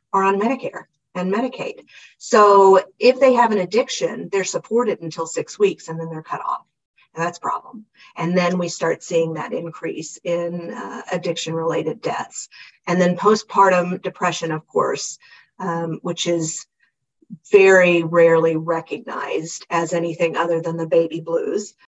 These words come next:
continues past that six-week period and worsens, uh, especially without treatment. Women are really loath to talk about that. It still has a stigma. So we look at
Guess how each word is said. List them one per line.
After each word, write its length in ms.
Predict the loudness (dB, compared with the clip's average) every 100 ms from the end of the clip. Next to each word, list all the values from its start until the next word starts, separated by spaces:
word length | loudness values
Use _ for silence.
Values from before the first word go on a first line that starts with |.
| -18 -6
continues 680 | -4 0 2 2 0 -2
past 300 | 0 -2 0
that 180 | -4 -4
six-week 460 | -6 -6 -6 -10 _
period 360 | -4 -2 -2
and 160 | -4 -4
worsens, 600 | -6 -6 -8 -8 -10 -14 _ _ _ _
uh, 160 | -8 -8
especially 380 | -8 -10 -6 -4
without 280 | -2 -4 -4
treatment. 480 | -6 -4 -4 -4 _ _
Women 480 | -10 -8 -8 -8 -8
are 340 | -6 -6 -8 -10 _ _ -8
really 260 | -4 -2 -4
loath 580 | -4 -2 0 -2 -6 -8
to 120 | -8
talk 320 | 2 2 2
about 340 | 0 0 0 0
that. 280 | 2 2 -2 -10
It 180 | -12 -12
still 400 | -8 -2 0 0
has 380 | -2 -4 -4 -8
a 60 |
stigma. 580 | -8 -6 -4 -4 -6 -8 _ _ _ _ _ _ -14
So 300 | -6 4 4
we 400 | 6 2 0 -2
look 280 | 0 0 0 -2
at 440 | 0 2 2 -2